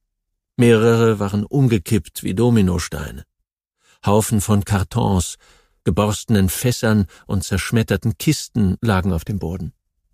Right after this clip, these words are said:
Aus dem gegenüberliegenden Eingang fiel Licht in den Raum. Das große Tor,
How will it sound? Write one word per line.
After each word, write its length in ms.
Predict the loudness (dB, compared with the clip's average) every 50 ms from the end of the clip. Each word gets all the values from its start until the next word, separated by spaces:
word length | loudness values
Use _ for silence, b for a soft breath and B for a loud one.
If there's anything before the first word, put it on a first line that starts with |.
| _ _ _ _ _ _ _ _ _ _ B B B B B
Aus 140 | B -4 0
dem 120 | 2 2 2
gegenüberliegenden 800 | 2 2 2 2 2 4 4 4 4 4 2 2 2 2 0
Eingang 420 | 0 0 -2 -2 0 0 0 0 0
fiel 260 | -2 -2 -2 0 2
Licht 360 | 2 2 2 0 -2 -6 -4
in 120 | -4 0
den 160 | 0 2 0 0
Raum. 360 | -2 -4 -8 -10 -12 -14 -16 _ _ _ _ _ _ _ _ _ _ _ _ _ _
Das 200 | -6 -6 -4 0
große 420 | 0 4 4 4 2 0 -6 -6
Tor, 400 | -4 -4 -2 -2 -2 -2 -4 -6